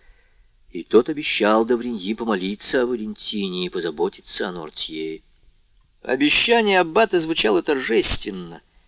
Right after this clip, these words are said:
и для того, должно быть, чтобы ему не мешали в его молитве и не беспокоили Нуартье в его горе — он, едва Давриньи удалился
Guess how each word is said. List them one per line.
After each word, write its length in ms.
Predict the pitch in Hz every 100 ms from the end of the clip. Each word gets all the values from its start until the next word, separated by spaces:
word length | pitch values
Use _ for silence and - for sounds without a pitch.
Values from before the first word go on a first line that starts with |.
| _ _ _
и 140 | 160
для 140 | 165 185
того, 300 | 190 208 220
должно 380 | 208 175 214 214
быть, 120 | 214
чтобы 220 | - 190
ему 140 | 202
не 100 | 202
мешали 600 | 196 185 - 269 254 180 104
в 60 |
его 240 | 92 95 98
молитве 560 | 101 117 190 - 202 - - - _ _ _ _
и 140 | - 220
не 100 | 107
беспокоили 500 | 101 110 110 110 110
Нуартье 640 | 113 104 - 110 190 220
в 40 |
его 260 | 202 190 160
горе — 340 | 107 107 95 - - _ _ _ _ _ -
он, 540 | 120 131 135 143 131 _ -
едва 580 | 117 131 131 135 175 120
Давриньи 440 | 101 98 95 98
удалился 640 | 98 - 247 175 - 185